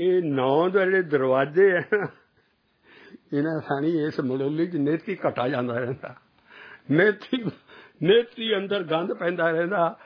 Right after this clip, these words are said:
ਕਿਉਂਕਿ ਇਸ ਕਰਕੇ ਉਹ, ਉਹ ਇਹਨਾਂ ਦਰਵਾਜ਼ਿਆਂ ਨੂੰ ਸਮਝ।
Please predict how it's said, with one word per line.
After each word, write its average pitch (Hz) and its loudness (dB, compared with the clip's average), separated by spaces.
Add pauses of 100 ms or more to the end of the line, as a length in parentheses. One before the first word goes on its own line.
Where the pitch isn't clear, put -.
(220)
ਕਿਉਂਕਿ 214 0 (320)
ਇਸ 170 0
ਕਰਕੇ 196 0
ਉਹ, 208 2 (180)
ਉਹ 190 -4
ਇਹਨਾਂ 202 0
ਦਰਵਾਜ਼ਿਆਂ 156 0
ਨੂੰ 180 -4
ਸਮਝ। 185 -8